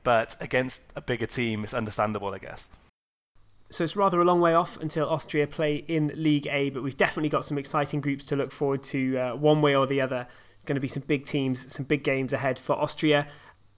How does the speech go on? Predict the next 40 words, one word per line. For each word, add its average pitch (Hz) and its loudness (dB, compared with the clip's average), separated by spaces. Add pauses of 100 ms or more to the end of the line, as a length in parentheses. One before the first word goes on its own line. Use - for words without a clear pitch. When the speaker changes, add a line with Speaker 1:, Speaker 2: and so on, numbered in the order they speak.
(180)
Speaker 2:
We've 160 -2
got 165 6
the 160 2
World 190 6
Cup - -6
qualifying 170 4
draw 151 2
as 147 -2
well. 156 2 (120)
If - -8
there 147 0
wasn't 151 2
enough 156 2
international 151 2
football 156 -2
to - -10
go 151 2
around, 160 0
that's 175 2
on 160 2
the 147 -2
fourth 165 0
of 139 0
December. 143 0 (260)
So - 0
there's 143 0
some 147 -2
even 156 -2
more, 147 0
uh, 135 -8
interesting 151 -2
permutations 143 0
and 139 -4
pots - -6
and 139 -4
stuff - -2
there 135 -2 (340)
for - -2
Austria. 139 -2 (580)
Um, 160 0